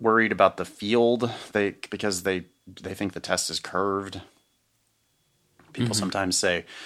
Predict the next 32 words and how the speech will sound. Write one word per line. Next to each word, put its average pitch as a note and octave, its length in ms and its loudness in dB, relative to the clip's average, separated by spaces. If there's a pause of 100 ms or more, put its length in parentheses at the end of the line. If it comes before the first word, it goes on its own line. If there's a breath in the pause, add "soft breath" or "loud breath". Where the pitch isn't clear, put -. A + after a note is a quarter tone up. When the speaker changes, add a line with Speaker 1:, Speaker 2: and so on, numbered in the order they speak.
(180 loud breath)
Speaker 1:
that G2+ 100 -8
they've F2+ 160 0
heard F2+ 220 -2
that E2+ 100 -6
the - 80 -14
February E2+ 380 -4
test E2+ 280 -4
is D#2+ 160 -10
easier G2+ 440 -6
because F2 360 -8
there's D#2+ 200 -10
less E2 260 -4
people E2+ 320 -10
taking F#2 320 -6
it. G#2+ 240 -6
That's - 320 -4
not D#2+ 360 -6
how D#2+ 200 -4
it E2 80 -12 (100)
works. - 600 -12 (100)
<laughs> - 0 - (200)
It's, - 400 -6 (760 loud breath)
the A2 80 4
test A#2 280 6
is G2+ 120 -2
scaled, E2+ 420 -2
not F2 220 -2
curved, D#2+ 560 -6
and, E2 480 -10
um, D#2+ 440 -12 (380)
it's - 300 -10
the, E2+ 340 -12